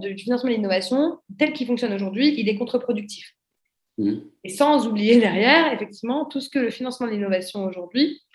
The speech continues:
Speaker 1: a libéré en termes de, euh, nivellement vers le bas des pratiques sociales, et cetera. Donc aujourd'hui, le financement de l'innovation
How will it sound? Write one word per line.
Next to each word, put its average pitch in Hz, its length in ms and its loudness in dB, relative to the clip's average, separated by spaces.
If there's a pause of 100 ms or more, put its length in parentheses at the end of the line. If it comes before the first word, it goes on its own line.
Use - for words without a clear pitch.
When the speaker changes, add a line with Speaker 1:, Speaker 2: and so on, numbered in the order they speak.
(280)
Speaker 1:
a 214 120 2
libéré 214 720 2
en 208 120 -2
termes 240 320 0
de, 226 100 0
euh, 180 480 2
nivellement 233 420 0
vers 208 120 -2
le 190 100 -2
bas 226 200 2
des 214 100 -2
pratiques - 360 -16
sociales, 240 320 -4
et 220 60 -2
cetera. 175 380 -10
Donc 185 200 -8
aujourd'hui, 220 260 2
le 233 100 0
financement 262 360 -4
de 233 60 0
l'innovation 214 600 -4